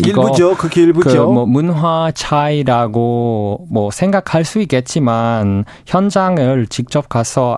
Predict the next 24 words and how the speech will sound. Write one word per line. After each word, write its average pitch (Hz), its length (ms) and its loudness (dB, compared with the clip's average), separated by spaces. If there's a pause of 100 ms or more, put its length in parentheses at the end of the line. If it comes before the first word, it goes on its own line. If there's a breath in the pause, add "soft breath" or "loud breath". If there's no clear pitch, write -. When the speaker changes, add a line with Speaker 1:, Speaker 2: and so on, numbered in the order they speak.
(120)
Speaker 1:
아, 110 160 0
그 104 520 -2
무슬림 131 460 0
사원 175 480 -2
앞에 110 600 -2
그 104 180 -2
돼지 147 300 -2
머리를 107 560 0 (380 loud breath)
놓은 151 300 2
일도 117 680 0
Speaker 2:
예. - 40 2
Speaker 1:
있는데, 165 400 2
그것을 127 500 -2
봐서 113 420 -2
너무너무 107 560 0
충격을 175 480 -2
받았고, 101 500 -4
너무 107 380 0
Speaker 2:
음. 113 60 -6 (340 soft breath)
Speaker 1:
그거 165 640 0 (220 soft breath)
단순한, 123 840 0
어, 80 120 -4
뭐 98 220 -4
무슨 104 460 -4